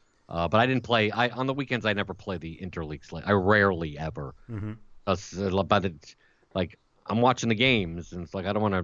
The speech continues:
Speaker 1: research League One teams at an hour before lock, before even, you know, I don't even know who's playing.
Speaker 2: Mm-hmm.
Speaker 1: And they're small enough contests, whatever. Occasionally, if I see, like, a, a, enough overlay, or I'm, like, I'm so far behind or so far ahead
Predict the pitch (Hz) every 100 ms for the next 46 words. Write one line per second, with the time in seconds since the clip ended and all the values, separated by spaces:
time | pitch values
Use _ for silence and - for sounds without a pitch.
0 | 80 98 95 101 82 85 95 92 101 95
1 | 87 82 78 73 76 - _ _ _ _
2 | _ - - 98 95 95 95 76 - 95
3 | 87 90 90 - _ - - 90 87 85
4 | 85 78 - 76 73 85 95 90 92 82
5 | - 95 101 95 104 73 - - 113 98
6 | 92 - _ _ - _ _ _ 85 87
7 | 90 - 120 92 85 - 87 80 - 80
8 | - 92 156 123 127 156 226 233 131 101
9 | 73 - - 151 - 175 139 127 101 127
10 | 107 110 127 120 123 127 107 92 78 73
11 | 80 - - 120 127 120 117 110 - 113
12 | 110 - 135 123 131 120 113 107 110 113
13 | 120 104 - 113 110 - 104 104 95 95
14 | 117 131